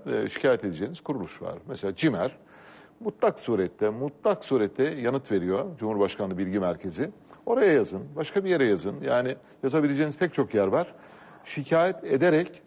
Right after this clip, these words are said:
sonuç alabileceğinizi düşünüyorum ben. Ha, ama sistematik olarak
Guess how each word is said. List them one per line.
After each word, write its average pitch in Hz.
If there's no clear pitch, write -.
sonuç 151
alabileceğinizi 120
düşünüyorum 110
ben. -
Ha, 175
ama 156
sistematik 143
olarak 98